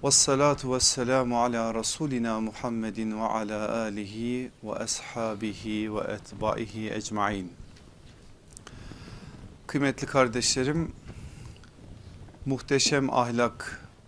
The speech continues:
derslerimizin üst başlığı, konumuzun üst başlığı da evlilik ahlakı ve biz de bu çerçeveden bazı hakikatleri Efendimiz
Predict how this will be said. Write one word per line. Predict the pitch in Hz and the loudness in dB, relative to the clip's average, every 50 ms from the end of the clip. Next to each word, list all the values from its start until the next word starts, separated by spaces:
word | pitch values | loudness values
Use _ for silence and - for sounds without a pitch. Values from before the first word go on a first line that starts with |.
| - - - - | -18 -16 -10 -4
derslerimizin | 98 110 110 - - - - 110 107 107 110 107 98 110 110 113 | -2 0 0 2 0 0 0 0 0 0 -2 -2 -2 -2 -2 -4
üst | 120 120 - - - | -2 -4 -6 -4 0
başlığı, | 135 139 135 - - - 139 139 139 143 156 160 - - - - - - - - - - - - - - - - - - - - - - - - - - | 0 2 2 2 2 2 4 4 4 4 4 2 -2 -6 -16 -20 -20 -20 -20 -20 -18 -16 -16 -14 -14 -14 -14 -14 -14 -14 -12 -12 -12 -14 -16 -18 -18 -8
konumuzun | - - 135 131 127 120 123 123 113 120 127 127 123 120 120 - - - - | -4 0 2 4 4 4 4 2 2 2 2 2 2 2 0 -2 -4 -6 -4
üst | 131 123 - - - - | -2 0 0 0 2 4
başlığı | 117 110 104 - - - 110 107 110 104 95 | 4 4 4 2 2 2 2 2 2 2 2
da | 107 104 98 90 - - - - - - - | 2 2 2 0 -2 -8 -14 -16 -12 -6 -2
evlilik | 110 107 107 101 101 101 104 101 - - - | -2 -2 0 -2 -2 -2 -4 -4 -4 -4 -4
ahlakı | 101 95 98 98 98 98 92 - - - 135 143 151 - - - - - - - - - - - - - - - - - - - | -4 -4 -4 -4 -4 -4 -4 -4 -6 -4 -4 -2 -4 -6 -8 -14 -20 -20 -20 -20 -18 -18 -16 -16 -16 -16 -16 -16 -18 -18 -12 -6
ve | 127 123 110 | -6 -4 0
biz | 131 123 113 104 | 0 0 0 2
de | 117 110 107 | 0 0 0
bu | 120 123 | -2 -4
çerçeveden | - - 120 110 101 - - 117 107 104 107 98 127 139 139 131 120 | -2 0 0 2 2 2 2 2 2 0 0 0 0 0 0 2 2
bazı | 117 117 110 104 113 | 2 4 4 2 0
hakikatleri | 104 98 113 104 - - - - 120 107 - - - 104 101 110 127 135 139 135 - - - - - - - - - - - - - - - - - - - | -2 -2 -2 -4 -4 -6 -6 -4 -4 -6 -6 -4 -4 -4 -2 -2 -2 -2 -4 -4 -8 -14 -20 -20 -20 -18 -18 -16 -16 -16 -16 -16 -18 -18 -18 -18 -10 -4 -4
Efendimiz | 127 - - 135 123 120 117 117 120 120 110 - - - - - | -2 0 2 2 2 2 2 2 2 2 2 2 2 2 0 -2